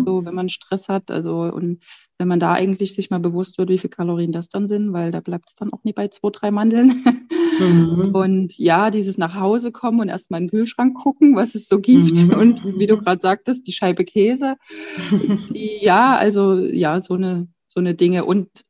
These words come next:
Speaker 1: ja, dann auch vielleicht auch ein bisschen aus Gewohnheit zu viel essen, also so die Portionen,
Speaker 2: Mhm.
Speaker 1: äh,
Speaker 2: Ja.
Speaker 1: größer, als man eigentlich braucht. Und dann dieses klassische den Teller aufessen.
Speaker 2: Ja,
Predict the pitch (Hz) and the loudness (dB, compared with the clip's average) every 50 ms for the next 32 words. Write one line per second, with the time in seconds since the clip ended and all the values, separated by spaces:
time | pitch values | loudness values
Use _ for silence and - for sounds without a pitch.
0 | _ _ _ _ - 185 180 175 156 160 170 170 180 185 185 - 185 - _ - | _ _ _ _ -10 -6 -4 -4 -2 -2 -2 -2 -4 -4 -4 -6 -8 -8 _ -6
1 | 175 165 165 190 - - 254 208 190 208 - 208 208 - 196 - - 190 170 165 | -4 -2 -2 -2 -4 -4 -4 -2 -2 -2 -2 -4 -4 -4 -6 -6 -8 -8 -6 -4
2 | 165 180 202 208 180 170 - - - - - - 170 185 185 175 - - 175 - | -4 -4 -4 -4 -6 -6 -8 -12 -20 -12 -4 0 2 4 4 4 2 -2 -6 -8
3 | - 156 156 - 147 151 160 160 151 - 151 151 160 156 - - 156 - - - | -8 -8 -6 -6 -6 -6 -6 -6 -8 -8 -6 -6 -8 -8 -8 -10 -14 -14 -8 -6
4 | - 147 147 151 156 156 151 151 165 160 _ _ - 180 170 170 185 202 220 220 | -4 -2 -2 0 -2 -2 -2 -4 -6 -10 _ _ 0 2 4 4 4 2 2 -2
5 | 185 - - _ _ 160 156 156 156 151 151 151 165 147 - - - - - - | -6 -12 -18 _ _ -8 -4 -2 -2 0 0 0 0 -2 -4 -8 -12 -14 -14 -12
6 | - - - - - - 185 180 185 185 180 - 147 156 165 - 180 170 - 143 | -10 -12 -12 -12 -4 0 2 2 4 4 2 2 2 0 0 -2 -2 -2 -2 -2
7 | 151 156 160 156 156 160 - - _ - - - 147 143 151 151 - _ _ _ | -4 -4 -6 -6 -8 -10 -12 -14 _ -14 -8 -6 -4 -4 -4 -6 -8 _ _ _
8 | _ _ _ _ - - 180 156 - 156 151 156 160 165 160 156 - 165 - - | _ _ _ _ -14 -10 -10 -8 -6 -6 -6 -6 -6 -6 -6 -8 -8 -12 -14 -10
9 | - - 160 170 175 165 175 165 156 160 156 - - 156 156 151 151 156 165 - | -8 -6 -6 -4 -4 -4 -4 -2 -2 -2 -4 -4 -4 -6 -6 -4 -6 -6 -8 -8
10 | - - - 170 - 160 156 - _ _ _ _ _ _ _ _ _ _ _ _ | -10 -12 -12 -12 -12 -12 -14 -14 _ _ _ _ _ _ _ _ _ _ _ _
11 | _ _ _ _ - 175 170 165 170 170 170 | _ _ _ _ -2 0 0 0 0 -4 -8